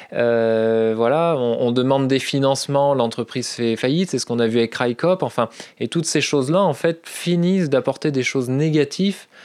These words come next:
à quelque chose qui, euh, il y a encore vingt ans de cela, marchait tout à fait bien en France, et c'était le, le ferroviaire point, euh, à la ligne, sans partir dans des des, des études et des, euh, des dossiers qui peuvent être tout de suite très complexes parce que pour l'instant, personne ne, ne maîtrise, euh, ce, ce, ce, ce dossier-là.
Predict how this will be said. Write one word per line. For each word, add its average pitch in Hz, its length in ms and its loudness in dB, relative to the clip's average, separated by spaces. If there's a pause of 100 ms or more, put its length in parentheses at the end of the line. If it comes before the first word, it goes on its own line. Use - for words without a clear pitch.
(200)
à 113 80 -6
quelque 117 240 -4
chose 180 300 0
qui, 151 280 0
euh, 104 240 2
il 107 60 0
y 110 40 0
a 110 60 0
encore 113 220 0
vingt 117 180 0
ans 120 80 0
de 113 60 -4
cela, 160 220 0
marchait 139 280 -2
tout 131 160 -6
à 120 80 0
fait 123 140 -2
bien 117 140 2
en 110 40 0
France, 180 380 -2
et 110 80 -2
c'était - 300 -6
le, 113 160 -6
le 110 120 -8
ferroviaire 120 540 -2
point, 143 440 -4
euh, 107 160 -4
à 113 120 2
la 120 80 4
ligne, 143 300 0
sans 120 200 -6
partir 135 400 -2
dans 113 160 0
des 104 380 0 (560)
des, 110 180 0
des 104 280 0
études 127 480 -2
et 107 80 0
des, 104 240 -2
euh, 101 260 -8 (400)
des 107 180 0
dossiers 113 420 0
qui - 140 -6
peuvent 135 240 2
être 120 180 2
tout 147 100 -2
de 135 40 -4
suite - 260 -4
très 156 180 0
complexes 156 500 0
parce - 200 -2
que 135 60 -2
pour 117 160 0
l'instant, 117 260 -2
personne 147 440 -2
ne, 117 160 -2
ne 113 140 -2
maîtrise, 143 600 0
euh, 117 180 0
ce, 110 360 -8
ce, 104 300 -12
ce, 113 200 -10
ce 107 160 -8
dossier-là. 117 480 -2